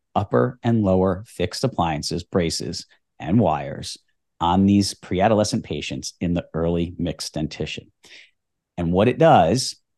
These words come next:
is it creates amazing results. Um, a lot of times, you know, expanders, they take narrow Vs and they make wide Vs, right? So you, you put a, an, an expander in a Hyrax type expander, you get this wide V. Well, where do we often need the space in these patients? Not in the posterior. It's usually in that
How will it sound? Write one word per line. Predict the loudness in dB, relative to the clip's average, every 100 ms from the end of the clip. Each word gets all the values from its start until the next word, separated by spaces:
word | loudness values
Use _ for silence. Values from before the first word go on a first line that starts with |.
| _
is | 0 2 2 0 -4 -6
it | -4 -4
creates | 0 2 4 2
amazing | 0 2 6 8 8 6 2 -2
results. | -4 -2 -2 -2 -4 -8 -12 -8
Um, | -6 -4 -6 -2
a | 4
lot | 4 4
of |
times, | 4 4 4
you | 2
know, | -2
expanders, | 0 2 4 4 2
they | 0
take | 0 0
narrow | 0 2 2 2
Vs | 4 2 2
and | 2
they | 2
make | 0 0
wide | 0 -2
Vs, | -4 -8 -10 -6
right? | 0 0 2
So | 0 -2 -10 -2
you, | -2 0
you | -2
put | 0 2
a, | 2 -4 -10
an, | -10 -2 -2 -2
an | -2
expander | -4 2 4 6
in | 4
a | 2
Hyrax | 0 0 -2
type | -4 -6
expander, | -2 2 4 6
you | 4
get | 2
this | -2 -4
wide | 0 2 2 0
V. | 2 2 0 -8 -20 -20 _ _
Well, | 2 4
where | 6
do | 6
we | 4
often | 2 0 2 4
need | 2
the | 0
space | 0 0 0
in | -2
these | -6
patients? | -8 -8 -8 -12 -4
Not | 0 6
in | 6
the | 6
posterior. | 4 2 0 -2 0 0 -2 -10
It's | -2
usually | 0 2 4
in | 4
that | 2